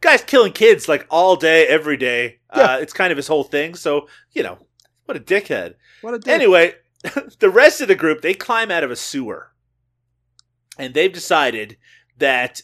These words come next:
Speaker 1: uh, they're gonna go to Steve's house to get weapons. Is this correct, Mo? Is that what's happening
Speaker 2: That's
Speaker 1: here?
Speaker 2: what they say, but that's absolutely not what happens.
Speaker 1: Isn't it strange? That's, like, their plan, and then they don't do it.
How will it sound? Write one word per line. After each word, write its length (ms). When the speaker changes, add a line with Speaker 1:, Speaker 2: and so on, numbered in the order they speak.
Speaker 1:
uh, 420
they're 140
gonna 260
go 180
to 80
Steve's 440
house 420
to 120
get 400
weapons. 480
Is 100
this 140
correct, 320
Mo? 120
Is 60
that 140
what's 100
happening 300
Speaker 2:
That's 240
Speaker 1:
here? 80
Speaker 2:
what 80
they 180
say, 340
but 160
that's 380
absolutely 580
not 300
what 140
happens. 420
Speaker 1:
Isn't 220
it 100
strange? 460
That's, 240
like, 140
their 100
plan, 360
and 80
then 120
they 80
don't 280
do 220
it. 260